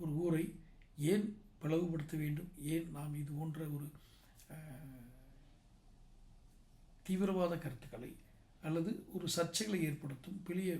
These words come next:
வன்முறைகளை தூண்டும் கருத்துக்களை நாம் செய்ய வேண்டும்? தயவு செய்து அந்த சகோதரர்கள் கேட்கிறேன்,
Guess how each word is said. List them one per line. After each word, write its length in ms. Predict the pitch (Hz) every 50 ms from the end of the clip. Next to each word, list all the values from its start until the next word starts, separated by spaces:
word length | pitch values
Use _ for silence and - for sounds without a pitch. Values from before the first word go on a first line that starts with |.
| 135 147
வன்முறைகளை 520 | 170 175 214 226 240 233 220 190 170 151
தூண்டும் 260 | 143 165 156 143 139 131
கருத்துக்களை 400 | - 143 - - 143 127 131 135
நாம் 240 | 127 123 117 117 -
செய்ய 140 | 120 110 107 110
வேண்டும்? 260 | 131 - - - - - - - - - - - - -
தயவு 340 | 143 139 160 170 175 160 151
செய்து 320 | 135 - - - - - - - - - - - - - - - - - - -
அந்த 220 | - 151 147 156
சகோதரர்கள் 640 | 147 151 - 185 175 170 160 151 143 143 135 117 -
கேட்கிறேன், 400 | 151 135 - - - 117 117 -